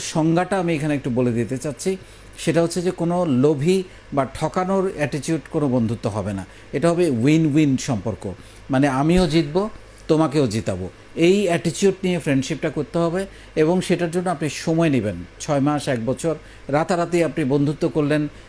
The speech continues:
কারোর সঙ্গে পার্টনারশিপ করলেন, এগুলোতে আপনারা যাবেন না। কিন্তু আপনারা বন্ধুত্বটা একদম নিঃস্বার্থভাবে আগে তৈরি করেন,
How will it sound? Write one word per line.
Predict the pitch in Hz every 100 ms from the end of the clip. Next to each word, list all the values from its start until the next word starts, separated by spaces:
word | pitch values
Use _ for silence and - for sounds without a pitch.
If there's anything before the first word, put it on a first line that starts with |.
| -
কারোর | 135 135
সঙ্গে | 156 151 -
পার্টনারশিপ | 127 185 - 151 -
করলেন, | 143 151 135
এগুলোতে | 131 131 135
আপনারা | 117 123 98
যাবেন | 110 95 90
না। | 90 - - - -
কিন্তু | 156 160 170
আপনারা | 139 151 143
বন্ধুত্বটা | 143 143 160 180 190 190
একদম | 127 127 139
নিঃস্বার্থভাবে | 147 - - 175 196 185 180 165
আগে | 147 135
তৈরি | 139 131
করেন, | 147